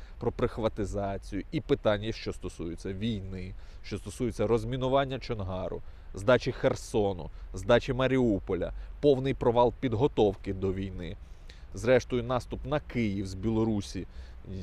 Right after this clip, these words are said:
коли за добу дійшли до столиці України. Це що? Хто за це повинен нести відповідальність? Скільки людей через це загинуло? Скільки хлопців, які взяли до рук зброю, загинули через те, що не мали обмундирування, не мали боєзарядів, не мали гранатометів,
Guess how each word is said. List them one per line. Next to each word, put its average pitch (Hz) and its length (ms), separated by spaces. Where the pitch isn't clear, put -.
коли 113 280
за 110 180
добу 117 380
дійшли 107 500
до 104 140
столиці 95 520
України. 101 640
Це 127 140
що? - 320
Хто - 260
за 113 120
це 104 160
повинен 95 420
нести 82 300
відповідальність? 90 680
Скільки 139 340
людей 131 340
через 98 280
це 92 180
загинуло? - 540
Скільки 151 320
хлопців, 120 520
які 104 200
взяли 107 380
до 110 140
рук 101 180
зброю, 127 380
загинули 113 520
через 101 280
те, 120 140
що - 240
не 113 140
мали 113 280
обмундирування, 107 1040
не 113 120
мали 120 300
боєзарядів, 110 800
не 110 80
мали 110 360
гранатометів, 113 920